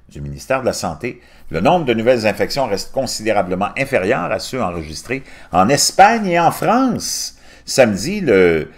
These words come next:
Latium, autour de Rome, était la région italienne qui a enregistré le plus grand nombre de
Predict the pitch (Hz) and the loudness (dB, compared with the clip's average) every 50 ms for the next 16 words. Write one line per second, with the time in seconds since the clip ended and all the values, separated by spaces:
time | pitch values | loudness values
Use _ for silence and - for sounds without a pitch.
0 | - _ _ - - - 78 80 90 127 175 - - - - 139 151 175 220 233 | -20 _ _ -18 -10 -8 -6 0 4 4 4 4 2 0 2 2 2 2 2 0
1 | 240 220 165 113 92 85 - 127 117 92 85 82 90 80 85 120 139 139 95 - | -2 -4 -4 -4 -4 -2 0 0 0 0 2 2 2 4 4 2 0 -2 -6 -6
2 | - 98 90 85 78 85 82 78 104 107 90 73 82 78 76 76 92 110 117 - | -6 -4 -4 -4 -4 -4 -6 -6 -6 -8 -6 -6 -6 -6 -4 -6 -6 -8 -8 -8
3 | 90 82 78 78 73 - - - - - 113 76 71 - 82 85 78 - - 107 | -10 -10 -8 -10 -12 -14 -14 -16 -12 -10 -10 -10 -10 -12 -12 -14 -10 -8 -8 -6
4 | 113 110 90 85 80 87 95 101 101 90 76 - 78 73 | -6 -6 -6 -6 -8 -10 -10 -12 -14 -12 -10 -10 -10 -10